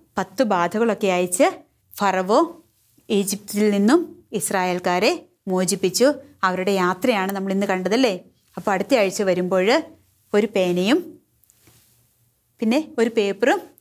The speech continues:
കൊണ്ടുവരണം. അപ്പോൾ നമുക്ക് ഇന്നത്തെ ക്ലാസ് അവസാനിപ്പിക്കാം.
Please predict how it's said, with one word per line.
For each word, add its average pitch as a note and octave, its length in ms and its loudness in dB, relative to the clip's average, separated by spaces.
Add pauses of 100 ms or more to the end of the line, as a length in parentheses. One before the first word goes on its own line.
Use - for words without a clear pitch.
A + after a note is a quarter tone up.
(320)
കൊണ്ടുവരണം. E3+ 580 -2 (1300)
അപ്പോൾ A3+ 220 -4
നമുക്ക് A3+ 480 0 (160)
ഇന്നത്തെ G#3 220 -2
ക്ലാസ് G3+ 320 -4
അവസാനിപ്പിക്കാം. A3 760 0